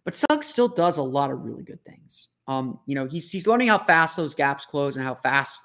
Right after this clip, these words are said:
players are, but he is getting to his spots. He's getting good looks.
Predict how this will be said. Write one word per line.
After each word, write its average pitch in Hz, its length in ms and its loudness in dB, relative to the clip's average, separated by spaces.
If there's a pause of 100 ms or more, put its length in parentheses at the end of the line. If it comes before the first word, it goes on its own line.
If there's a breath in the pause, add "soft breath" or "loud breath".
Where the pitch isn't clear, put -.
(160)
players 139 300 0
are, 151 340 2 (560 loud breath)
but 147 360 2
he 233 160 0
is 180 140 0
getting 160 500 0 (180)
to 185 140 -4
his 160 160 -2
spots. - 580 -8
He's 160 180 -6
getting 170 340 -2
good 156 180 -4
looks. - 420 -10